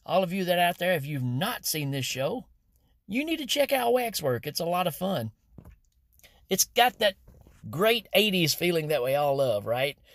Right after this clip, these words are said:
You got a bunch of rich college kids that really have nothing else better to do than to hang out and make fun of everybody. And, you know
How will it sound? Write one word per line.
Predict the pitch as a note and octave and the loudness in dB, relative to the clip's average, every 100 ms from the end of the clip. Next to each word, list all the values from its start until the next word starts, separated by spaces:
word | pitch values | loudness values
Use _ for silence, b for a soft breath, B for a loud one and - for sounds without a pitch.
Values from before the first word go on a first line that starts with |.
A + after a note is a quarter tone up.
| B B | B B
You | C#3 | 0
got | D#3+ | 2
a | D#3 | 4
bunch | D#3 E3+ | 2 2
of | B2+ | -2
rich | C#3+ D3+ - | -4 -6 -6
college | D#3 C#3+ C#3+ B2 - | -4 -2 -2 -4 -6
kids | C#3 C#3+ C#3+ B2+ A2+ | -4 -2 -2 -4 -6
that | A#2+ A2+ _ _ _ _ _ _ | -6 -6 _ _ _ _ _ _
really | A#2+ E3 F3 | -4 0 2
have | D#3+ D#3 | 2 2
nothing | C#3+ D#3+ D3+ D3 | 2 0 0 2
else | D3+ C#3 | 4 4
better | B2+ C#3 | 2 0
to | C#3 B2 | -2 -4
do | C3+ C#3 | -4 -4
than | C3 | -4
to | A#2+ | -4
hang | C3 C3+ C3 | -4 -4 -4
out | C3 C3 C3 | -4 -4 -4
and | A2 G#2+ A#2 | -6 -8 -6
make | A#2 C3+ - | -4 -4 -4
fun | B2+ B2+ | -4 -2
of | B2 | -2
everybody. | C3 B2 B2 B2 C3 C3 | -2 -2 -2 0 0 -2
And, | A#2+ A2 A2+ b b b b b _ | -2 -4 -8 b b b b b _
you | - | -2
know | C#3+ A#2 | 0 0